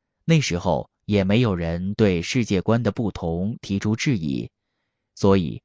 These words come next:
这种说法不是临阵磨枪的敷衍，而是佛陀有意而为之的。大家都认为地球是一个球形的物体，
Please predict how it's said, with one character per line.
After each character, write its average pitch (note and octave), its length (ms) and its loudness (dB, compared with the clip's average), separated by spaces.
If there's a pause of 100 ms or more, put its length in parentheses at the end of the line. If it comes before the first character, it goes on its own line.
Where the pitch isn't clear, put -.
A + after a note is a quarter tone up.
(100)
这 F3+ 160 6
种 E2+ 180 -2
说 G#2 200 2
法 C#2 420 -2
不 A2 160 2
是 F#2+ 360 0
临 F#2+ 280 -4
阵 A#2 180 0
磨 F2 220 -4
枪 A#2+ 220 -2
的 F2+ 60 -4
敷 C#3 220 -4
衍， D#2+ 340 -2 (340)
而 G2+ 160 4
是 G#2+ 160 0
佛 G2+ 180 0
陀 F#2 480 -2
有 E2+ 320 -4
意 C3+ 220 0
而 F#2 240 -4
为 E2+ 200 -6
之 G#2+ 220 0
的。 - 240 -2 (1160)
大 G#2+ 160 4
家 G2 300 2
都 B2+ 140 2
认 C3+ 200 0
为 B1+ 320 -6 (240)
地 D#3 160 2
球 F#2 420 0
是 C3 160 0
一 G2+ 160 0
个 G#2+ 240 0
球 G#2 380 -2
形 F2+ 180 -6
的 G#2 100 0
物 A2 180 2
体， B1+ 340 -6